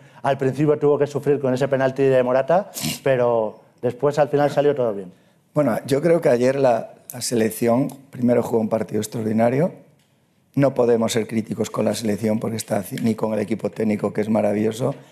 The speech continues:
Speaker 2: que está haciendo un gran trabajo, pero yo creo que ayer la selección tuvo dos apoyos importantes, que fueron Albert y yo, que fuimos los que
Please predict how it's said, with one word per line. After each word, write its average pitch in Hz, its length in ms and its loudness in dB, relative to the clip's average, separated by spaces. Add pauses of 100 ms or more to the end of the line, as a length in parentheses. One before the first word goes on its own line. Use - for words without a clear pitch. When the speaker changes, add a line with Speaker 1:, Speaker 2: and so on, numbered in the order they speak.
(340)
Speaker 2:
que - 100 -8
está 113 180 -2
haciendo 107 280 0
un 107 60 0
gran 107 180 0
trabajo, - 520 -2 (500)
pero - 160 4
yo 110 120 4
creo 101 160 2
que 92 80 -4
ayer 110 160 0
la 104 80 2
selección 104 500 -2
tuvo 104 240 -2
dos 98 200 -4
apoyos 98 420 -2
importantes, 101 580 -2
que 104 120 -4
fueron 101 280 0
Albert 104 280 0
y 107 100 0
yo, 110 220 0
que - 120 -10
fuimos 104 280 -2
los 104 160 0
que 113 380 -4